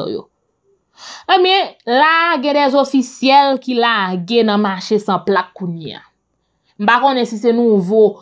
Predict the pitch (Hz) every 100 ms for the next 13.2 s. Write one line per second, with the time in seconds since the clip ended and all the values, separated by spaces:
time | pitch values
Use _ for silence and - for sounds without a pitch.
0 | - - - 220 240 220 208 220 247 233
1 | 240 220 202 202 214 208 214 190 233 285
2 | - _ _ 262 285 285 285 - 277 262
3 | 262 247 - 233 214 214 202 196 190 196
4 | 156 - - _ 202 226 254 240 220 214
5 | 190 - 269 330 - - - 311 359 -
6 | 277 277 277 359 349 320 285 277 277 247
7 | 233 226 226 214 208 214 175 - _ _
8 | - 240 254 262 254 233 233 233 226 226
9 | 240 226 233 214 202 190 208 214 220 180
10 | 196 196 196 185 185 208 190 180 185 294
11 | - _ _ _ _ - 285 294 277 269
12 | 285 226 269 262 247 254 285 247 226 247
13 | 302 202